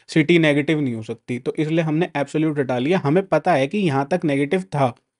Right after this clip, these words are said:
एल्स जब घुसा है तब नेगेटिव था, तो हमने कहा कोई बात नहीं है, पॉजिटिव चल के समझते हैं, हमें पता है कि यहाँ पे नेगेटिव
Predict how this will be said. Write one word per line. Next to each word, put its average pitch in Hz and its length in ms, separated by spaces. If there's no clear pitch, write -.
एल्स 160 260
जब 160 220
घुसा 147 240
है 175 80
तब 170 160
नेगेटिव 151 520
था, 147 100
तो 143 140
हमने 156 200
कहा 180 100
कोई 180 140
बात 147 220
नहीं 160 80
है, 180 60
पॉजिटिव 143 380
चल 143 180
के 156 140
समझते 135 320
हैं, 165 60
हमें 190 200
पता 185 220
है 143 100
कि 117 120
यहाँ 117 180
पे 120 120
नेगेटिव 117 380